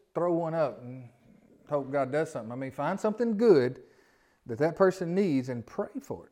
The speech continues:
Pray directly for it. You know, if they need peace, if they need healing, whatever they need, it, that's good. Every good and perfect gift comes from God. Every good gift comes from God. He's a good God, and He's the giver of good.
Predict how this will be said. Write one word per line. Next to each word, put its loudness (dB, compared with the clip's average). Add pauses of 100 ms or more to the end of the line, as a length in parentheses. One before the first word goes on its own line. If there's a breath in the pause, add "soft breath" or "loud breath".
Pray -2
directly 2
for -12
it. -20 (260)
You -10
know, -8
if -14
they -2
need -6
peace, 0
if -10
they -4
need -6
healing, 0 (680 soft breath)
whatever 2
they 6
need, 2
it, -4
that's -2
good. 4 (100)
Every 4
good 8
and 2
perfect 4
gift -2
comes -6
from -8
God. -10 (320)
Every -4
good -2
gift -4
comes -18
from -16
God. -10 (280 soft breath)
He's -2
a 2
good 0
God, -2
and -6
He's -6
the -6
giver 0
of -6
good. -8